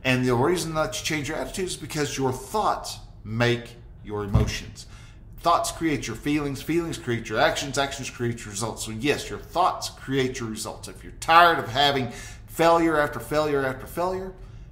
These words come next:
change how, what you're thinking. Change how you're approaching that problem. Change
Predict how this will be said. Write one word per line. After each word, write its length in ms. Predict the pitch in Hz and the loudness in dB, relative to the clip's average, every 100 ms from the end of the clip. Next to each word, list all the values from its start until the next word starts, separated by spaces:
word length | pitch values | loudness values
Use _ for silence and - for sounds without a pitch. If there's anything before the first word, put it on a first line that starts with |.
| - - | -16 -10
change 380 | - 339 392 - | -4 -2 0 -2
how, 80 | 240 | -2
what 240 | 262 - | -2 -4
you're 80 | 214 | -8
thinking. 460 | - 233 233 113 - | -6 -6 -4 -6 -2
Change 320 | 190 262 - | -2 0 0
how 140 | 240 | 0
you're 300 | 220 196 170 | 2 2 4
approaching 680 | 160 - - 180 - 156 135 | 2 0 2 2 2 -2 0
that 200 | 127 - | 0 0
problem. 420 | - 185 151 90 - - - - - - - - - - - - - - - | 0 0 0 -4 -10 -14 -18 -18 -18 -20 -20 -20 -18 -18 -18 -18 -20 -18 -8
Change 360 | - 247 247 | -2 0 0